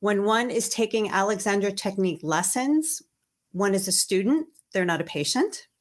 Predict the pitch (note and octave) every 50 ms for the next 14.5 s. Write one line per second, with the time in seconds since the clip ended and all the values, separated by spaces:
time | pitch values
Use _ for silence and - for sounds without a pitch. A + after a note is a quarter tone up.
0 | _ _ _ _ _ _ _ _ _ _ - - - _ _ _ _ - G3 G3
1 | - G#3 - F#3+ F#3+ G3 - G#3+ E3+ G3+ G3 F#3 F#3 - - D#3 D#3+ F3 - -
2 | A3 G#3+ A#3 B3+ B3+ - - - _ _ _ _ _ _ _ _ _ _ _ -
3 | - F#3+ F#3+ - F#3+ - - F3+ - F3 D#3+ D#3+ - - F#3 G3+ A#3+ D4 D4+ -
4 | _ - - - - - - _ - - - - B3 B3 A#3+ A#3 A#3 G#3+ F3+ G3+
5 | - - - G3 A3+ A3+ A#3 A3+ A3 A3 - - A#3 A3 A3 - - - - -
6 | A3+ A3 G#3+ A#3 A3 - - G#3 G3+ G3 F#3 F#3 D#3+ F#3 E3+ F#3+ F#3+ F#3 F3+ F3+
7 | E3+ F3+ - - G3+ G#3 A#3 C#4 D4 C#4+ - - - - - F3+ G#3+ G3 F#3+ G3
8 | - - G#3 F#3 F#3+ - - - G#3 A3 A3 G#3 G3+ G3 F3+ F3 F3 - - F#3+
9 | E3+ E3 G3 G#3 - - - - - - F#3+ G3 G3+ G#3+ G3 - G#3 F#3 G3 -
10 | G3+ F#3+ - - - - A3+ B3 A#3+ B3 - G#3 G3+ G3+ G3 - - F#3+ F#3 F#3
11 | - - - - F#3+ E3+ F#3 F#3 F#3 - - - _ - - - - - - B3
12 | C4+ C4+ C4 A3+ A3 F#3+ G#3+ G#3 F3 G3 G3 F3+ F3 E3+ - G3 F#3 E3+ E3+ -
13 | E3+ F3 F3 - - F3+ F#3 G3 G#3 G3+ F#3 F3+ F3 F3+ F3+ F3+ F3 E3+ E3+ E3
14 | E3 - E3 D3 - - E3 E3 G3 -